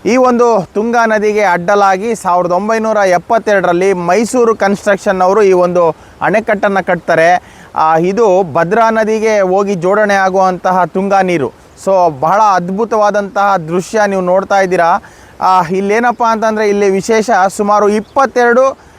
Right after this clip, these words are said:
ಆ, ಕ್ರಸ್ಟ್ ಗೇಟ್‌ಗಳು, ಅದೇನ್ ಕಾಣಿಸ್ತಿದೇವಲ್ಲ, ಆ ಇಪ್ಪತ್ತೆರಡು ಕ್ರಸ್ಟ್ ಗೇಟ್‌ಗಳಿಂದ ನಿರ್ಮಾಣ ಆಗಿರುವಂಥದ್ದು. ಇದು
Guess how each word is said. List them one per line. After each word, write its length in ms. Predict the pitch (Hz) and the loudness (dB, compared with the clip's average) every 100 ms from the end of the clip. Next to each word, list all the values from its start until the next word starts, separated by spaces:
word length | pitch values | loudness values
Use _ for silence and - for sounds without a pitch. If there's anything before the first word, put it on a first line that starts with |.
| - | -4
ಆ, 220 | 180 185 | 0 0
ಕ್ರಸ್ಟ್ 460 | 180 - 220 233 - | -2 -2 -2 -2 -2
ಗೇಟ್‌ಗಳು, 400 | 247 233 202 185 | 0 0 0 0
ಅದೇನ್ 360 | 160 175 233 214 | 2 0 -2 -2
ಕಾಣಿಸ್ತಿದೇವಲ್ಲ, 720 | 190 220 226 226 214 190 190 202 - - - | -2 0 -2 -2 0 2 2 0 -2 -14 -10
ಆ 40 | 151 | -4
ಇಪ್ಪತ್ತೆರಡು 880 | 208 208 254 247 247 233 233 240 208 | -4 -2 -2 0 0 0 2 0 0
ಕ್ರಸ್ಟ್ 400 | - 208 - 202 | -2 -2 -2 -4
ಗೇಟ್‌ಗಳಿಂದ 580 | 226 214 214 214 202 202 | -2 0 0 0 0 0
ನಿರ್ಮಾಣ 380 | 190 180 190 190 | 0 0 0 0
ಆಗಿರುವಂಥದ್ದು. 760 | 185 185 185 175 165 165 220 | 0 0 0 0 0 0 2
ಇದು 460 | 220 202 233 190 - | 2 2 2 2 0